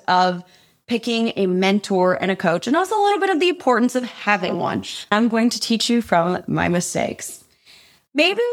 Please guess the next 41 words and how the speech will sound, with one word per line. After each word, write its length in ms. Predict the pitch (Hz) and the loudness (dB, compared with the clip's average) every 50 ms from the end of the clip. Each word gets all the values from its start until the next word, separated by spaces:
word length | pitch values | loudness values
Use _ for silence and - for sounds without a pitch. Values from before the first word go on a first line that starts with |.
| 466 415 | -2 -2
you 280 | 311 240 262 262 262 269 | -2 0 0 0 0 0
are 140 | 277 - - - | -2 -2 0 0
in 320 | 214 214 214 214 220 226 | 2 2 4 4 4 2
the 80 | 226 220 | 2 0
part 460 | - - - 190 190 190 190 185 - | -2 -2 0 2 2 2 2 0 0
of 160 | - 196 180 | 0 -2 0
your 220 | 180 180 180 180 180 | 0 0 0 0 -2
career 680 | - - - 214 190 180 170 - 135 135 135 147 165 | -4 -2 0 0 2 2 0 0 0 2 2 2 2
where 440 | 170 170 180 175 170 170 165 165 165 | 0 0 0 2 2 2 2 2 0
you've 400 | 165 170 180 180 180 185 196 196 | 0 -2 0 0 0 0 0 -2
hit 260 | 220 - - 196 180 | -4 -4 -2 0 2
a 60 | 202 247 | 2 2
wall 420 | 220 185 160 - - - 127 170 | 2 2 0 0 0 -2 0 0
and 220 | 180 180 180 180 | 0 2 0 0
you 300 | 175 170 185 185 185 185 | 0 0 0 0 0 0
just 340 | 175 - 196 190 - - - | -2 -2 -4 -4 -4 -6 -4
feel 480 | - 185 185 180 180 180 175 175 175 - - _ _ _ _ _ _ _ _ | -2 0 2 2 4 4 2 0 -2 -6 -16 _ _ _ _ _ _ _ _
kind 180 | - 311 349 349 | -2 0 2 2
of 120 | 339 302 | 2 2
lost 540 | 254 240 233 233 233 226 226 240 - - - | 2 4 4 4 4 2 2 -2 -6 -4 0
or, 120 | 226 220 208 | 0 2 4
like, 320 | 208 202 202 196 - - | 2 2 0 -2 -2 -2
you 60 | 220 208 | 0 2
know, 80 | 202 | 2
stuck. 720 | 190 - - - - - - - 220 143 - - - - - | 0 0 -4 -6 -8 -8 -4 -2 -2 -2 -2 -6 -12 -8 -4
You're 120 | 190 208 | 0 0
not 300 | 208 196 190 196 - 196 | 2 2 2 2 2 0
moving 380 | 196 202 233 226 190 208 190 - | 0 0 2 2 2 0 0 0
up 180 | - 277 - - | -2 -2 0 2
in 120 | 294 294 | 2 2
your 120 | 285 285 | 2 0
career 520 | 247 - - 269 262 262 254 247 247 240 233 | -2 -2 -2 0 2 2 2 4 4 2 2
and 760 | - - 202 202 202 202 202 202 202 202 196 190 - - - _ - | 2 0 0 0 0 0 0 0 0 0 -2 -2 -6 -10 -14 _ -2
there's 300 | 208 208 202 196 196 202 | 0 2 2 2 0 0
no 720 | 208 208 208 208 208 196 214 214 208 202 202 196 - - - _ _ _ _ _ _ _ _ _ | 2 4 4 4 4 4 4 2 2 2 0 -4 -8 -18 -20 _ _ _ _ _ _ _ _ _
place 840 | - - - 254 247 240 240 226 - - - - - - - - _ _ _ _ _ - | -12 -4 0 0 2 2 2 0 -4 -6 -12 -14 -18 -18 -20 -20 _ _ _ _ _ -4
you 160 | 190 208 226 | 0 0 0
feel 300 | 220 196 240 233 226 214 | 0 0 0 0 2 2
like 200 | 214 208 196 196 | 2 0 -2 -2
you've 280 | 196 208 208 202 196 185 | 0 0 0 2 2 0
unturned. 720 | - - 180 180 180 - - - - - - - - - | 0 0 0 0 -2 -2 -6 -6 -6 -6 -6 -8 -10 -14